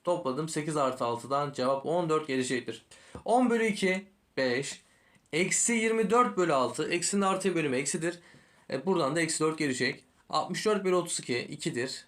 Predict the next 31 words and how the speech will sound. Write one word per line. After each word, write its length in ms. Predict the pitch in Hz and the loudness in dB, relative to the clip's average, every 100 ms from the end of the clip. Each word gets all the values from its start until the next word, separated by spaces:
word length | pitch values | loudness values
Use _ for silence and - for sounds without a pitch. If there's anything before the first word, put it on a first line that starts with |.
| _ | _
Aynı 280 | - 165 165 | -4 -2 0
şartta 340 | 165 147 147 | 0 -2 -2
olduğu 140 | 147 143 | -2 -2
için 180 | 135 | -4
söylememe 500 | 135 139 135 139 135 | -4 -2 -2 -2 -4
bile 100 | 127 | -2
gerek 300 | 127 123 127 | -2 -2 -4
yok 100 | 131 | -4
artık, 240 | 117 113 - | -6 -4 -4
anladık 360 | 123 127 127 | -2 -2 -2
olayı. 300 | 120 117 135 160 - - - - | -4 -4 -4 -8 -14 -20 -10 0
Beş, 420 | 214 208 - - - - | 4 4 0 -6 -10 -4
beşten 360 | 170 170 202 | -2 2 2
dört 160 | 208 202 | 4 2
çıktı, 360 | 196 - 190 175 | 0 0 0 0
bir 140 | 170 | 0
kaldı. 300 | 156 131 151 | 2 0 2
Bir 100 | 165 | 2
artı 240 | 151 135 | 2 0
ikiden 300 | 123 - 131 | -4 -4 -4
cevap 440 | 131 123 135 139 - | -2 0 0 0 -2
üç 220 | 175 170 | -2 0
gelecektir. 600 | 156 139 127 104 110 - _ _ _ _ _ _ _ _ - - - - | -2 0 -2 -4 -10 -14 _ _ _ _ _ _ _ _ -16 -16 -18 -8
Sıfır 360 | - 185 190 | -2 0 2
bölü 140 | 180 170 | 2 2
iki, 220 | - 156 | 0 -2
bir 100 | 175 | -2
sayının 240 | 180 180 | 0 0
sıfıra 340 | 165 165 170 156 | -2 -4 -2 -2
bölümü 280 | 151 139 | 0 -2
sıfırdır. 580 | 127 143 135 120 127 - | -2 -2 -4 -4 -6 -8